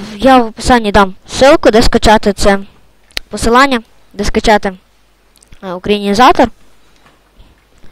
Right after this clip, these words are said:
І раджу обов'язково його скачати, ніхто не пожаліє. У мене друг сказав: «Ну, все одно,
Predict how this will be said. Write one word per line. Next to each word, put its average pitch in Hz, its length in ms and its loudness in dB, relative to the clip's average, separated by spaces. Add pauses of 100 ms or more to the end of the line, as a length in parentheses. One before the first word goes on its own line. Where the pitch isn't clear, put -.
(640)
І 190 320 2
раджу 208 300 -2
обов'язково 190 420 -8
його 185 120 -4
скачати, 240 540 0
ніхто 190 300 -4
не 180 100 -8
пожаліє. 202 540 -4 (400)
У 196 40 -16
мене 196 180 -8
друг 196 160 -10
сказав: 202 360 -4
«Ну, 370 240 -10
все 226 240 -8
одно, 254 420 -4